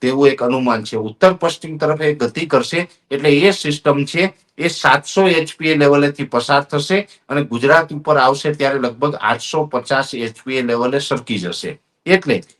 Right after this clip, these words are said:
એ સિસ્ટમ જે આપણે આંધ્રપ્રદેશના અમુક ભાગો, ઓડિશાના દક્ષિણ ભાગો, ત્યાં થઈ અને મહારાષ્ટ્ર અને મધ્યપ્રદેશ તરફ આગળ વધે તેવી શક્યતાઓ છે. એ સિસ્ટમના જો ટ્રેકમાં કોઈ ફેરફાર ન થાય અને એ જ ટ્રેક ઉપર અત્યારે જે અમારું અનુમાન છે,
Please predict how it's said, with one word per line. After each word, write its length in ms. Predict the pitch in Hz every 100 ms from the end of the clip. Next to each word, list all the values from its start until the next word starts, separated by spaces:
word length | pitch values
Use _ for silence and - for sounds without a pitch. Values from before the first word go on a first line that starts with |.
| -
એ 160 | 165
સિસ્ટમ 480 | 196 - 151 - 165
જે 140 | 151
આપણે 220 | 156 151 156
આંધ્રપ્રદેશના 920 | 110 117 127 139 135 139 143 - 135
અમુક 260 | 135 135
ભાગો, 360 | 120 123 147 147
ઓડિશાના 580 | 110 117 123 127 120 120
દક્ષિણ 420 | 107 101 143 143
ભાગો, 400 | 123 131 165 185 143 - _
ત્યાં 260 | 147 170 170
થઈ 180 | 180
અને 180 | 170 151
મહારાષ્ટ્ર 680 | 127 117 131 151 156 151 147
અને 100 | 139
મધ્યપ્રદેશ 760 | 117 107 - 123 123 123 123
તરફ 200 | - 123
આગળ 340 | 123 101 98 113
વધે 360 | 123 143 - - _ _
તેવી 240 | 127 135 147
શક્યતાઓ 600 | 147 147 156 151 151 160
છે. 260 | 175 185 - _
એ 140 | 143 190
સિસ્ટમના 540 | 185 156 - 156 156
જો 220 | 151 160
ટ્રેકમાં 540 | 160 - 143 - 180 180
કોઈ 380 | - 170 165 147 -
ફેરફાર 440 | 120 143 170 180
ન 200 | 151 147
થાય 280 | 147 98 85 _ _ _
અને 160 | 143
એ 260 | 143 139 190
જ 200 | 180 156
ટ્રેક 220 | 151 151
ઉપર 280 | 147 131 143
અત્યારે 340 | 127 143 151
જે 100 | 147
અમારું 340 | 151 139 131 120
અનુમાન 360 | 120 120 113
છે, 260 | 120 170 185